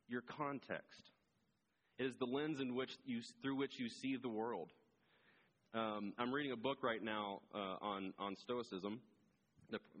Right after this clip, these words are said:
book's called The Practicing Stoic, and, and in the book, uh,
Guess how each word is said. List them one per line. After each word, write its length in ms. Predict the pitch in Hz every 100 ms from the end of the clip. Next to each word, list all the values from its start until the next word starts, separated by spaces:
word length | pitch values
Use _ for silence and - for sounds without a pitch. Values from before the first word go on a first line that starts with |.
| 92
book's 140 | 107 -
called 140 | 110 95
The 40 |
Practicing 500 | - 110 - - 95
Stoic, 380 | - 95 95 95
and, 140 | 107 -
and 340 | 104 104 101 90 117
in 160 | 135
the 60 | 127
book, 220 | 113 110 - - - _ _ _ -
uh, 260 | 101 98 95